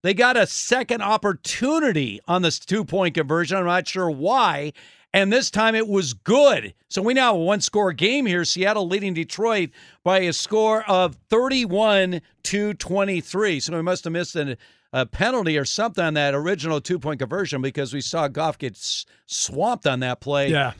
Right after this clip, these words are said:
Speaker 1: Uh, but, uh, they do get a two-point conversion. That
Speaker 2: See
Speaker 1: was
Speaker 2: what
Speaker 1: after
Speaker 2: happened.
Speaker 1: a fifty-one yard touchdown run by Jamal Williams. He is definitely having himself a day today. Jamal Williams, sixteen carries,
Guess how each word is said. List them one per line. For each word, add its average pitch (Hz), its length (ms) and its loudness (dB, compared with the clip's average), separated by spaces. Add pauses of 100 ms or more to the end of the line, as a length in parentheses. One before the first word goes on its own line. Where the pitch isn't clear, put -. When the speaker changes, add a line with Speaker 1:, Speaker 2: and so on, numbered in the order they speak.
(160)
Speaker 1:
Uh, 143 280 4
but, 156 380 0
uh, 170 140 2
they 156 160 0
do 185 200 -2
get 233 120 2
a 202 100 2
two-point 190 540 -4
conversion. 165 560 -2 (240)
That 208 140 4
Speaker 2:
See 302 60 4
Speaker 1:
was 269 140 2
Speaker 2:
what 220 80 6
Speaker 1:
after 208 220 2
Speaker 2:
happened. 226 140 0
Speaker 1:
a 175 140 2 (200)
fifty-one 220 880 0
yard 185 460 4
touchdown 180 680 -2
run 160 440 2 (320)
by 185 300 4
Jamal 160 520 0
Williams. 165 440 0
He 185 180 -4
is 151 160 -2
definitely 180 440 0
having 160 320 -2
himself 165 640 -2 (280)
a 135 80 0
day 170 300 0
today. 160 380 0
Jamal 160 400 -2
Williams, 165 380 0
sixteen 175 500 -4
carries, 170 420 -2